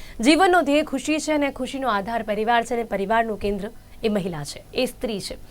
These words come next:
સ્ત્રી એ શક્તિ છે, અ, સ્ત્રી એ કુદરત છે કે જેના વગર આ સૃષ્ટિનું નિર્માણ જ શક્ય નથી. અને એટલા જ માટે સ્ત્રી શક્તિને સન્માન આપવા માટે, તેમની શક્તિને સમજવા માટે, તેને આદર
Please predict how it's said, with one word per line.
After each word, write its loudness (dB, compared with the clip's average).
સ્ત્રી 6
એ 2
શક્તિ -2
છે, 0
અ, 10
સ્ત્રી -2
એ 2
કુદરત -2
છે 2
કે 2
જેના 0
વગર 2
આ 0
સૃષ્ટિનું -2
નિર્માણ 2
જ -4
શક્ય -2
નથી. -6
અને 8
એટલા 4
જ 2
માટે 0
સ્ત્રી 2
શક્તિને 2
સન્માન 4
આપવા 2
માટે, 2
તેમની -4
શક્તિને -6
સમજવા -2
માટે, -2
તેને -4
આદર -6